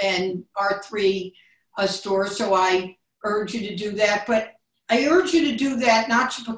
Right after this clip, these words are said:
not just because, uh, I'm a bookseller,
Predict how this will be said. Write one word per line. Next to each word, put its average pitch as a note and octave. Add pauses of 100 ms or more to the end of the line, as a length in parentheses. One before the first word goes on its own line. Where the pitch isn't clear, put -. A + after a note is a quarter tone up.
(120)
not D4
just A#3+
because, G3+ (680)
uh, G3
I'm G#3
a F3+
bookseller, G3